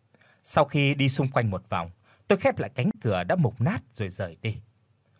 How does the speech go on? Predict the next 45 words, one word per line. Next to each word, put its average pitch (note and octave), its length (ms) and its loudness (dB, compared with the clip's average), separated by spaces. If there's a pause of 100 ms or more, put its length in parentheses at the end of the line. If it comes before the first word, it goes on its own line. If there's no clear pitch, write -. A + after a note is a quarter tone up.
(220)
Ra C3+ 280 4
tới C#3+ 240 0
cổng, F#2+ 180 0 (400)
thì A#2+ 80 0
một C#3 180 2
bà B2+ 120 4
lão C#3 220 2
đã A#3 80 0 (100)
chặn A2+ 140 -4
lại. G2 300 -4 (400)
Thú F3+ 120 4
thực F3+ 260 0
là G#2+ 220 8
bà G#2+ 180 2
xuất G3+ 160 0
hiện A#2+ 180 -4
quá D3+ 180 2
bất B3+ 220 0
ngờ, G2+ 220 2 (380)
lại D3+ 240 2
cộng D#3 160 4
thêm F3 180 4
cái A3 200 -2
vụ B2+ 260 0
cụ B2+ 280 -2
én E3+ 280 2
lần A2+ 260 -2
trước, C#4 220 0 (480)
nên D3 280 4
lần G2+ 240 0
này F#2+ 300 -2
tôi C#3+ 100 4
hết D#3 140 0
sức - 200 -2
cảnh G2+ 200 -8
giác. F3 240 -2 (1000)
Cố E3 120 6
gắng D#3+ 300 4
vận D#3+ 140 4
dụng A2+ 200 0
mọi G#2 140 -2
giác F#3 240 0
quan C3+ 160 4
của G2 120 -8
mình F2 300 -4